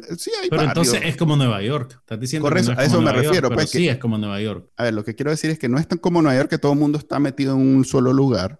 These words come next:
Speaker 2: Ujú.
Speaker 1: En ese sentido es como Los Ángeles, que está extendida
Speaker 2: Ujú.
Speaker 1: toda la ciudad.
Speaker 2: Ok.
Speaker 1: Pero está mezclado como en Nueva York.
Speaker 2: Ah, ok, ok. Ya, ya,
Speaker 1: Entonces,
Speaker 2: te entiendo.
Speaker 1: Moe es un come-, es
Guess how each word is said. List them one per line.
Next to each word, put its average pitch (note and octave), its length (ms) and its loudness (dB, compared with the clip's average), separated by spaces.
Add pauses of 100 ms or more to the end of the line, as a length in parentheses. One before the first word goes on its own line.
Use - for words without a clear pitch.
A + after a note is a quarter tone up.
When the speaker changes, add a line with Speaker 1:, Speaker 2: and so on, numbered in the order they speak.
(120)
Speaker 2:
Ujú. B2 240 2
Speaker 1:
En A#2 120 2
ese C3 180 -2
sentido C#3 320 0
es B2 60 -2
como A2 220 2
Los B2 200 -2
Ángeles, G#2+ 380 -6
que G#2+ 80 -10
está - 140 -12
extendida A#2+ 680 0
Speaker 2:
Ujú. G#2+ 80 -4
Speaker 1:
toda A2 160 -4
la A2 100 -8
ciudad. B2 280 -10 (120)
Speaker 2:
Ok. C3 200 -4 (360)
Speaker 1:
Pero C#3+ 540 -2
está A#2 220 -8
mezclado B2 720 0
como A2+ 180 0
en G2+ 80 -4
Nueva F2 240 -10
York. C#2+ 220 -14 (200)
Speaker 2:
Ah, A#2+ 140 -4
ok, A#2 140 -6 (160)
ok. - 100 -14
Ya, - 60 -12
ya, - 160 -12
Speaker 1:
Entonces, G#2+ 420 -4
Speaker 2:
te F#2 80 -14
entiendo. G2 320 -8
Speaker 1:
Moe E3+ 680 0
es A2+ 200 -6
un C3 160 -2
come-, C3+ 340 -2
es B2 320 0